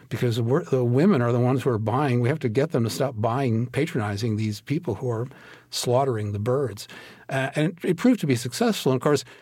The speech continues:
the success for any conservation effort is always when these things get placed into law. And that's what happened with the Pulupu Moors were considered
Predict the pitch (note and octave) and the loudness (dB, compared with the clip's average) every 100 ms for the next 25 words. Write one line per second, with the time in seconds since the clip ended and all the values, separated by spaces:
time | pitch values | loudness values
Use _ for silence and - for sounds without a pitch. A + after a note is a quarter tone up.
0 | - C#3+ - B2 - G3+ - C#3 D#3 G#3 | -6 -4 -2 0 4 4 2 0 0 0
1 | A#2+ A2+ C#3 B2 F#3+ - A#2+ B2 F#3 A#2 | -2 -2 -2 0 0 0 -2 0 0 -2
2 | G2 _ - B2+ C#3+ G#3 A#2 B2 A2 A2 | -4 _ -4 0 0 0 0 0 0 -2
3 | B2+ G#2+ - A2 _ - - A#2 G2+ G#2 | -2 -4 -6 -10 _ -16 -6 -6 -4 -6
4 | F#2+ F#2+ F#2+ D3+ C3 - - - - - | -6 -4 -2 -2 -4 -10 -20 -20 -20 -20
5 | - _ A2+ B2 B2 A2+ G#2 G#2 - G#2 | -20 _ -2 -2 -2 -4 -4 -6 -4 -6
6 | G2+ - B2 A#2+ C#3 - G#3+ G#3 G#2+ G#2+ | -6 -10 -10 -6 -4 -2 0 2 0 -2
7 | G#2+ G2+ G2+ G#2 - A#2 G2 G2 | -2 -4 -4 -4 -2 -4 -4 -8